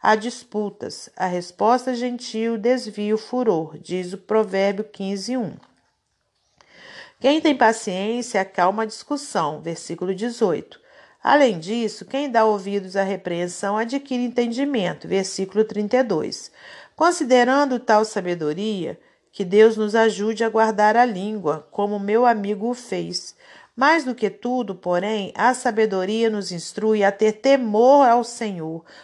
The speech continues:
porque a humildade precede a honra. Versículo trinta e três. E aí, eu vou deixar uma pergunta pra você e pra mim. Qual a sua reação ao ser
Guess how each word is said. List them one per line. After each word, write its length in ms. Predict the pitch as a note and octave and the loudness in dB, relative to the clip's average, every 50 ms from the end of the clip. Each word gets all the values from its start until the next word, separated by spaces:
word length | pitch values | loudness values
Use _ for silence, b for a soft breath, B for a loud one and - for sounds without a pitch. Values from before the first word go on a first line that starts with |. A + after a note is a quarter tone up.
| B B _ | B B _
porque 300 | - G3+ G3 - - G3+ | -6 -6 -4 0 2 4
a 140 | G3 F#3+ | 6 6
humildade 840 | G#3 C4 D#4+ E4+ E4 D4+ C#4+ B3 G#3+ G3 G3 F#3+ F#3+ G3 G3+ G3+ G#3+ A3 | 6 6 4 4 2 -2 -4 -2 2 4 6 6 6 6 4 0 -4 -6
precede 760 | - - C4 D4 D4 C#4+ - - G#3+ F#3+ F#3+ F#3+ F#3+ F#3+ A#3 | -2 2 2 2 2 0 -4 -2 0 0 0 0 -2 -2 -4
a 160 | C4 C#4+ D4+ | -2 -2 -2
honra. 580 | C4 G#3 G3 G3 G3+ G3 F#3+ D#3 D#3 D3 D3+ - | -2 -2 -2 -2 -4 -4 -4 -6 -8 -10 -10 -6
Versículo 600 | - F3+ F#3+ F#3 - - - F#3+ F#3 - G3 G3+ | -4 -4 -4 -4 -6 -8 -8 -8 -8 -4 -4 -4
trinta 360 | G3+ G3+ - F#3+ F#3+ F#3 A3+ A3 | -4 -4 -6 -8 -6 -2 -2 -2
e 40 | |
três. 640 | A3 A3 - - C#3+ - - F3 - - - - - - _ _ _ _ _ B B B B B B B B B - | -2 -4 -8 -8 -8 -10 -10 -12 -14 -14 -14 -18 -20 -20 _ _ _ _ _ B B B B B B B B B 0
E 100 | A#3+ C4 | 4 6
aí, 540 | C4+ C4 B3 A#3 A#3 B3 C#4 D4 D4 - - | 6 6 6 4 2 0 0 -2 -2 -4 -4
eu 100 | - A3+ | -4 -2
vou 180 | G#3 A3 A#3 A3+ | 0 0 0 0
deixar 480 | A3 A#3 A#3+ A3+ - - A3 G#3 G#3 G#3+ | 2 0 0 -2 -2 2 2 2 2 2
uma 160 | G#3 G#3+ G#3 | -2 -2 -2
pergunta 640 | G#3 G#3+ G#3+ G3+ F3 D#3+ E3+ F3 F#3 F#3 F3+ F3+ F3 | -2 -2 -4 -4 -6 -10 -12 -12 -12 -8 -8 -8 -8
pra 260 | F3+ - F#3+ G3 G3 | -4 0 2 2 2
você 720 | F3+ E3+ E3 D#3+ - - - - A3+ B3 C4+ - - - - | 2 -2 -6 -8 -10 -12 -6 -2 0 0 0 -2 -4 -8 -8
e 120 | A#3+ C4 | -8 -8
pra 300 | B3+ - - C4 C4 A#3+ | -6 -4 -2 0 0 0
mim. 360 | F#3+ E3 E3 E3 E3 E3 F3 - b b b b b b b b b b _ _ _ | 0 -4 -8 -10 -12 -14 -16 -18 b b b b b b b b b b _ _ _
Qual 420 | C4 C4 C4+ C#4+ D4+ D#4 D#4 D4+ | 4 6 8 8 8 8 6 6
a 100 | D4 D4 | 4 2
sua 480 | C#4 C#4+ - - - B3+ B3+ B3+ B3+ B3+ | 0 -2 -10 -10 -8 -4 -2 0 0 0
reação 1120 | A3+ G3+ B3 C#4 D4+ D#4 D#4 D#4 D4+ - - - - A3 G#3+ G#3+ G#3+ G#3+ A3 A3 A3 - - _ _ - | -2 -2 -2 -2 0 0 0 -2 -4 -6 -10 -6 -4 -2 0 0 0 0 -2 -2 -4 -8 -12 _ _ 0
ao 240 | A3+ A#3+ A#3+ B3 A#3+ | 2 4 4 2 0
ser 600 | B3 - - - - F#3+ F#3+ F#3+ F#3+ G3 G3 | -2 -8 -8 -4 -2 0 0 0 0 -2 -4